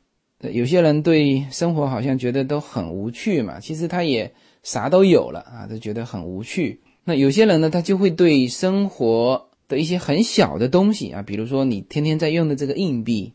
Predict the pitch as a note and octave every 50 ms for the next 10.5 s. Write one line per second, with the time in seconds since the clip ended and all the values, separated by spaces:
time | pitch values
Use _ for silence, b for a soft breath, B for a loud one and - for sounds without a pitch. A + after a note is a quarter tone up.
0 | _ - F#3+ A3+ - - B3 A3+ G3 A3 G3+ E3 C3+ A#2+ G2+ G2+ A#2+ D3 C#3 B2
1 | A2 A2 - F#3 E3+ C#3+ - C3+ C3 C3+ - E3+ E3+ F3 F#3 F#3+ F#3 - _ -
2 | - - G#2 G#2+ - - E3+ F3+ F#3+ F3 C#3 A2 D#2 D#2+ B2 D#3 - F3 C#3 D#2
3 | - - _ _ - F3+ D#3 B2+ A2 A#2 A#2+ B2+ D3 D3 D3 D3+ D3 C#3+ - B2+
4 | A#2 G#2 - _ _ _ _ _ - D#3+ D#3 E3 D#3+ - C4+ C4 A#3+ F3+ C#3 A#2+
5 | E2+ - - - D#2 G2 G#2+ A2 - D3 C3+ B2+ B2+ C3 C3+ C#3 - - - -
6 | - - - - - F3 E3+ F3 F3+ F3+ F3+ - C3+ A#2+ B2 B2+ C3+ C3+ B2+ B2
7 | A#2 G#2+ G2 D2 - - - _ _ - - D#3+ E3 F3 E3 F#3 F3+ F3 F3+ F#3+
8 | F#3+ F#3 E3+ D#3+ D#3+ D#3 D3+ C3+ B2 A2+ A2+ G#2+ F2 G#2+ A2+ - _ - A#2+ A#2+
9 | A2+ G#2+ G2 F#2 E2+ D#2 C#2+ - - A#2+ _ _ _ - C3+ C#3 C#3+ D#3 - -
10 | C4 A3 D#3+ C3 - - B2+ F2 -